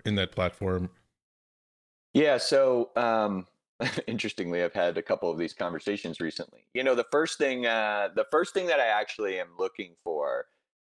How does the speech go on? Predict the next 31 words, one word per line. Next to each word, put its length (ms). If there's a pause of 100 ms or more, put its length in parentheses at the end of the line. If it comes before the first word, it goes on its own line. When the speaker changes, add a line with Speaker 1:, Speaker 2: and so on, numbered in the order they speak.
(540)
Speaker 2:
not, 200
isn't 340
how 180
the 120
tech 320
itself 400
works 560 (640)
necessarily. 840
So 180
if 80
it's 120
a 40
patient 320
engagement 500
platform 460 (440)
and 240
it's 280 (100)
powered 420
through, 240
let's 240
say, 300
A 200
I 560
or 440
something 400
else, 260
it's 180
like, 260
one 160
of 60
my 140